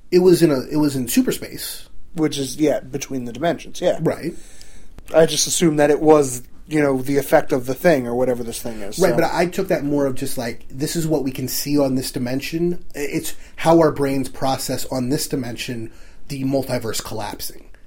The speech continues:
Speaker 1: I don't know
Speaker 2: Gotcha.
Speaker 1: that it was literally a being.
Speaker 2: 'Cause it looked like it literally devoured the thing.
Speaker 1: I
Speaker 2: So
Speaker 1: think, I thought of more as, you used the word void before, I thought of it more as,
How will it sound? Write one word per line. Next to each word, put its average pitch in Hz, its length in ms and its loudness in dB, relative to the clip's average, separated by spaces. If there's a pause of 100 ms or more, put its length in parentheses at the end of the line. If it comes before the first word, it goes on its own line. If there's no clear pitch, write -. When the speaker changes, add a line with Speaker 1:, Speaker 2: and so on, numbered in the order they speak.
(100)
Speaker 1:
I 180 120 6
don't 214 100 10
know 202 140 8
Speaker 2:
Gotcha. 170 100 4
Speaker 1:
that 160 120 6
it 139 60 2
was 143 140 -2
literally 151 500 2
a 131 160 -4
being. 131 640 -8 (100)
Speaker 2:
'Cause 185 180 8
it 202 160 8
looked 196 160 4
like 190 180 8
it 165 280 4
literally 160 640 6
devoured 139 640 2
the 131 100 -2
thing. 117 380 -6 (560)
Speaker 1:
I 202 160 2
Speaker 2:
So 151 120 4
Speaker 1:
think, 135 200 4
I 175 80 6
thought 214 180 8
of 139 140 2
more 151 300 4
as, 135 280 2
you 190 180 2
used 175 260 2
the 143 40 2
word 127 200 4
void 135 300 4
before, - 280 -2
I 135 80 4
thought 151 220 6
of 135 120 4
it - 80 -6
more 123 280 -2
as, 110 440 -6